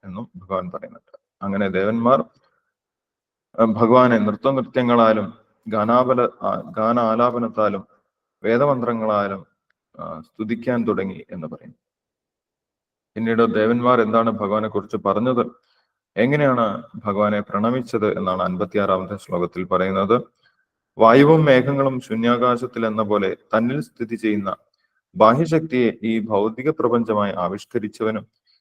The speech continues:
ഇപ്പോൾ നരനാരായണ മുനിയുടെ രൂപത്തിൽ ധർമ്മന്റെ ഭവനത്തിൽ പ്രത്യക്ഷപ്പെട്ടവനുമായ അതീന്ദ്രിയ ദിവ്യോത്തമ പുരുഷൻ ഭഗവാന് നമ്മുടെ ആദരപൂർണമായ നമസ്കാരം." അപ്പൊ ഈ മുഴുവൻ ഭൗതിക പ്രപഞ്ചത്തെ,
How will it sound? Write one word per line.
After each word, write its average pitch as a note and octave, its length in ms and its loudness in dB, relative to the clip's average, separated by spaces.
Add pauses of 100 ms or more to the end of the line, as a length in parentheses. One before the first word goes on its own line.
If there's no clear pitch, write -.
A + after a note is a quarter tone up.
(120)
ഇപ്പോൾ A#2 380 4
നരനാരായണ C#3+ 600 6
മുനിയുടെ A#2+ 420 0
രൂപത്തിൽ G2 500 -6 (540)
ധർമ്മന്റെ C#3 580 4
ഭവനത്തിൽ A#2 480 0
പ്രത്യക്ഷപ്പെട്ടവനുമായ G#2+ 1400 -6 (420)
അതീന്ദ്രിയ C3 720 -4 (240)
ദിവ്യോത്തമ A#2 720 -4
പുരുഷൻ G2 440 -8 (540)
ഭഗവാന് A2+ 500 2
നമ്മുടെ F#2+ 420 -4 (100)
ആദരപൂർണമായ G2 880 0 (160)
നമസ്കാരം." E2 540 -6
അപ്പൊ - 880 -20
ഈ G#2+ 80 -6
മുഴുവൻ A2 500 -2
ഭൗതിക G2+ 420 2 (580)
പ്രപഞ്ചത്തെ, A2 640 4